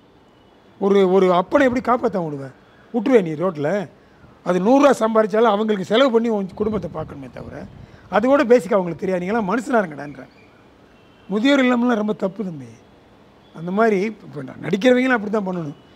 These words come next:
பெற்றவர்களை மதிக்கணும் தம்பி. இது போதனையா இருக்குமான்னு தெரியாது, but எனக்கு ரொம்ப அதுல ஆதங்கம் இருக்கு. இப்ப என் மயங்கெல்லாம் நல்லவங்க,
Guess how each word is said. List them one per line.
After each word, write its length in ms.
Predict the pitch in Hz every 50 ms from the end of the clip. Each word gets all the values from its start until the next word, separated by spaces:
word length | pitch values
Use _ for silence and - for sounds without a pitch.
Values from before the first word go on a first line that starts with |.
| _ _ -
பெற்றவர்களை 560 | - 214 214 - 302 302 285 254 226 240 240
மதிக்கணும் 380 | 202 175 175 202 180 180 156 147
தம்பி. 180 | 127 127 120 117 - _ _ _ _ _ _ _ _ _ - -
இது 100 | 170 156
போதனையா 420 | 143 165 202 220 233 226 220 202
இருக்குமான்னு 300 | 185 180 - - 185 -
தெரியாது, 520 | - 185 160 165 202 233 190 165 - 226 - _ _ - - - - -
but 100 | 208 208
எனக்கு 220 | 196 202 214 190 190
ரொம்ப 260 | 226 262 302 262 233
அதுல 300 | 208 196 185 170 170 196
ஆதங்கம் 120 | 214 202
இருக்கு. 140 | 180 170 151
இப்ப 260 | 147 160 160 208 208
என் 280 | 196 175 190 214 220 214
மயங்கெல்லாம் 340 | 214 226 220 220 226 214 185
நல்லவங்க, 400 | 175 185 190 180 165 156 151